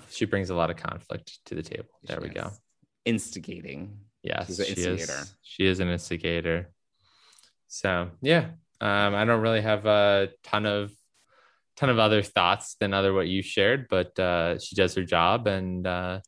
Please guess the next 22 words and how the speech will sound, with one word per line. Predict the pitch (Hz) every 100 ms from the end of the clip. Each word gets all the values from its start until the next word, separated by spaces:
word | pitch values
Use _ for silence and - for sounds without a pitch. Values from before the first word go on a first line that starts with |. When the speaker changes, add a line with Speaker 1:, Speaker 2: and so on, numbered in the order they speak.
| _ _
Speaker 2:
She, | - 104 - -
she | 127 113
performs | - 120 143 156
a | 147
service. | 262 320 107 113 - - - -
Speaker 1:
She | 87
performs | 92 87 101 104
a | 101
service. | - 107 92 90 -
Um, | 90 87 85 85 85 _ _
yeah. | 113 113 - _ _
So | - - 95 95 92 _ _
there | 98
we | 104
go. | 123 139 107 _ _ _ _ _ _ _ _ _ _ _ _ _ _ _ _ _ - _ _ _ _
Well, | 127
cool. | 131 175 101
How | - 113 120
about | 123
we | 127
move | 123 120 120
on | 120